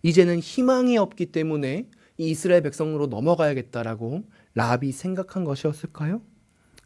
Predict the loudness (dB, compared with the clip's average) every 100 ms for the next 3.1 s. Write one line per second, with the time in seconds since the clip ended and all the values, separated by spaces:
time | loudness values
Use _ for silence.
0 | _ -2 0 2 0 -4 -10 -14 _ _
1 | _ _ _ _ _ 0 2 2 0 0
2 | -2 0 2 2 2 0 2 0 0 -2
3 | -4